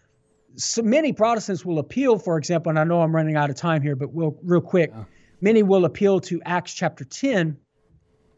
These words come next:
Speaker 1: where Cor-, Cornelius and other Gentiles begin to manifest the Spirit, and it seems as if they were saved prior to baptism. And as I point out in the book, Gary, this in no way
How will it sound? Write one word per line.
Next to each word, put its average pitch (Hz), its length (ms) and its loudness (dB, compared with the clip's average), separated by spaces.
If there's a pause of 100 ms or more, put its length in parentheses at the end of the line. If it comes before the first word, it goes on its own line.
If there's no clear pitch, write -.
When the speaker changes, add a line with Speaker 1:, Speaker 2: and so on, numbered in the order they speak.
(260)
Speaker 1:
where 170 320 2
Cor-, 175 320 -4
Cornelius 185 680 0 (240)
and 170 120 -2
other 185 200 2
Gentiles 165 600 -2 (200)
begin 175 280 -2
to 165 100 -12
manifest 170 760 -4 (240)
the 143 60 -6
Spirit, 190 480 2
and 147 140 -4
it 131 80 -12
seems 226 400 -4
as 160 200 0
if 180 160 -2
they 160 140 2
were 143 160 0
saved 170 640 0 (340)
prior 185 440 2
to 185 380 -8
baptism. 240 800 -6 (540)
And 175 160 2
as 202 140 4
I 226 100 2
point 208 240 0
out 190 180 2
in 165 220 -2 (100)
the 151 100 -6
book, 160 320 -2
Gary, 156 300 2
this 196 240 -2
in 185 200 -2
no 190 200 4
way 180 560 2